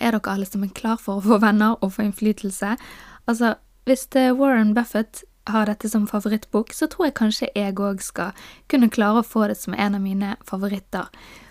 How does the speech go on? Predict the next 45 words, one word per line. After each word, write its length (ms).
For 120
det 100
var 180
jo 160
dere 300
som 260
anbefalte 560
meg 200
denne 200
her 140
på 140
TikTok, 580
og 80
så 120
var 120
det 160
veldig 300
mange 220
på 120
Instagram 460
som 160
slang 260
seg 180
på 200
og 160
sa 220
at 160
denne 260
her 180
hadde 240
vært 340
litt, 480
eh, 320
livsendrende, 1300
og 180
at 120
det 140
var 120
en 140
bok 240
som 180
man 160
tok 220
med 400
seg 420